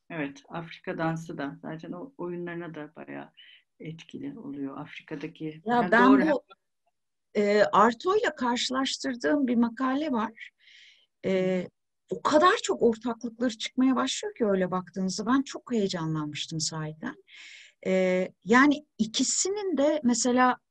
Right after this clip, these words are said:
Speaker 2: sözcüğün o anlamıyla başarısızlık, e, bırakmıyor peşini. Hani hiç kimse Arto'nun başarılı bir yazar olduğunu söylemez. Kendi de zaten diyor ki, "Fikir iyiydi ama pratik tarafına ihanete uydu-, e, uğratıldım," diyor.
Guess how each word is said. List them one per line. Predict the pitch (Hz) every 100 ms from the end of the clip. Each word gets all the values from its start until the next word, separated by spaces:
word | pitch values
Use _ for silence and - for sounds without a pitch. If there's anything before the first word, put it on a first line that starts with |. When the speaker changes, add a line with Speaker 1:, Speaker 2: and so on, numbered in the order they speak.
| -
Speaker 2:
sözcüğün | - 240 233 285
o | 269
anlamıyla | 302 294 247 226 202 185 156
başarısızlık, | 190 - 254 233 247 214 247 - - _
e, | - 180 180
bırakmıyor | 190 226 220 156 151
peşini. | - 156 - 160 156 _ _ -
Hani | 185
hiç | 226 220
kimse | - 302 -
Arto'nun | - 208 233 - 190 208 220 _ _ -
başarılı | - - 214 208 226
bir |
yazar | 185 160 170
olduğunu | 160 151 156 190
söylemez. | - 170 156 147 151
Kendi | - 214 233 233
de |
zaten | 240 233 233 240 240
diyor | 285
ki, | 269 190 180 _ _
"Fikir | - 262 254 208
iyiydi | 208 233 254 277 _ _ -
ama | 214 208 208 _
pratik | - 208 208 -
tarafına | 190 165 190 196
ihanete | 175 175 175 165
uydu-, | 180 156 139 - -
e, | 143 135
uğratıldım," | 156 151 147 - 143 135 139
diyor. | 175 262